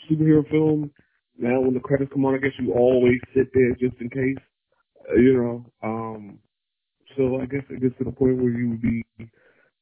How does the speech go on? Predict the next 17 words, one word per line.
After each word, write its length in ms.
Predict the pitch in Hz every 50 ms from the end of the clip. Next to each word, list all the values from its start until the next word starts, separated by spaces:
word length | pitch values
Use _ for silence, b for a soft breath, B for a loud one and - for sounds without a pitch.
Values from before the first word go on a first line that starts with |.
| _ _ -
disappointed 580 | 127 127 127 120 131 131 131 131 131 131 120 117
if 100 | 104 -
nothing 340 | 117 117 123 135 135 131 135
happened. 320 | 143 143 139 131 135 131
I 40 | 131
mean, 240 | 139 139 131 123 123
I 80 | 120 127
remember 260 | 135 143 139 127 120
one 180 | 127 131 127
time 220 | 127 135 127 120 127
I 60 | 127
sat, 220 | 127 139 131 123 117
it 80 | 131
was 60 | 131 135
like 120 | 131 127 - _ -
seven 180 | 135 135 135 131
minutes 280 | 131 131 123 117 -